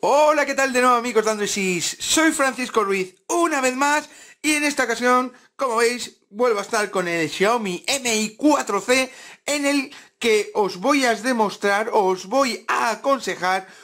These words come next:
una sensacional aplicación para Android que se llama No Frills C P U Control. Una aplicación que nos va a servir para, eh, o subir la velocidad del reloj si tenemos una rom customizada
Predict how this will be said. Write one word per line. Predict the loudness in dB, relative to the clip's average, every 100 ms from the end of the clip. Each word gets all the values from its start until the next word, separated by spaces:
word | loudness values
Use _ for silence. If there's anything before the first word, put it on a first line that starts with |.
| -20 _
una | 0 0 -2 -4
sensacional | -2 2 2 0 -2 0 0 -2 -4 -2
aplicación | -2 -2 -4 -4 -2 0 -2 -2
para | -4 -2 -2
Android | 0 2 2 0 -8 -20 -6
que | -4
se | -2
llama | 0 0 -2 -4 -20 -8
No | 0 0
Frills | 0 -2 -2 -2 -6 -12 _ _
C | -6 -4
P | 2 2
U | 2 -2
Control. | -4 -4 0 0 0
Una | -2
aplicación | -4 -2 -2 2 2 2 -2 _ _ _
que | -2 0
nos | 0 0
va | -2
a |
servir | -2 -2 0 -2 -2 -8 -20 -20 -20 _
para, | -6 -2 -2 -2 -6 -18 _ -4
eh, | 0 2 0 -2
o | 2 2
subir | 2 -6 -4 -2 -2
la | -2 0
velocidad | 0 0 2 2
del | 2
reloj | 2 2 4 2
si | -4 -4 -2 -2
tenemos | -2 -2 0 -2 -4
una | -4 -2 0
rom | -2 -2
customizada | -6 -8 -4 -4 -4 -2 -2 0 -4